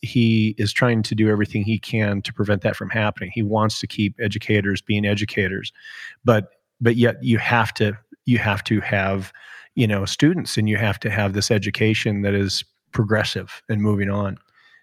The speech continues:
And I think you've done, I, just like I said, ever since I've known you, you've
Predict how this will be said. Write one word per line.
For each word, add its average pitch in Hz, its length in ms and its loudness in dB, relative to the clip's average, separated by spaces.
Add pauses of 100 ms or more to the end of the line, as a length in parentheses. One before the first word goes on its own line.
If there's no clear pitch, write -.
(140)
And 107 100 2
I 104 60 2
think 110 220 2
you've 107 180 2 (160)
done, 101 260 0 (260)
I, 120 100 2 (100)
just 117 240 4
like 110 140 4
I 107 40 0
said, 110 200 2
ever 110 200 4
since 110 260 0
I've 101 140 0
known 110 300 4
you, 101 100 0
you've 90 160 -2